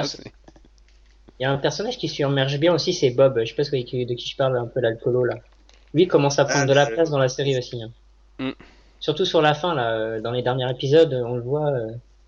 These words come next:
Speaker 1: c'est pas vraiment un lâche, finalement. <laughs>
Speaker 2: Finalement.
Speaker 1: Finalement.
Speaker 2: Bien, euh, pff, si on parle globalement des intrigues et des personnages, est-ce que vous avez d'autres choses à dire avant d'attaquer l'épisode final ?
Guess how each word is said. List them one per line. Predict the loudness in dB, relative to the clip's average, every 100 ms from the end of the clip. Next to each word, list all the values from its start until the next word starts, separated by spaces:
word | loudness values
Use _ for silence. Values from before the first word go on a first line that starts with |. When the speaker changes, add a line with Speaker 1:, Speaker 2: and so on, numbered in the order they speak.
| _
Speaker 1:
c'est | -4 2
pas | 2
vraiment | 2 0 0
un |
lâche, | 0 0 -4
finalement. | -10 -10 -12 -14 -10 -6
<laughs> | -8 -10 _ _ _ -20 -16
Speaker 2:
Finalement. | -8 -8 -8 -12 -20 _ -20 -20 _ -20 -12
Speaker 1:
Finalement. | -6 -6 -6 -10 -8 -6 -6 -8 _ _ _ -4
Speaker 2:
Bien, | 0 0
euh, | 0
pff, | -2 -8 -18 -20 -12
si | -8 -6
on | -2
parle | -2 -2
globalement | -2 -2 -2 -2
des | -4 -6
intrigues | -6 -8 -8
et |
des | -8
personnages, | -8 -10 -10 -10
est-ce | -10
que | -10
vous |
avez | -10 -10
d'autres | -12 -12
choses | -8 -6
à |
dire | -4 -4
avant | -4
d'attaquer | -4 -6 -8
l'épisode | -10 -10 -12
final ? | -12 -12 -10 -10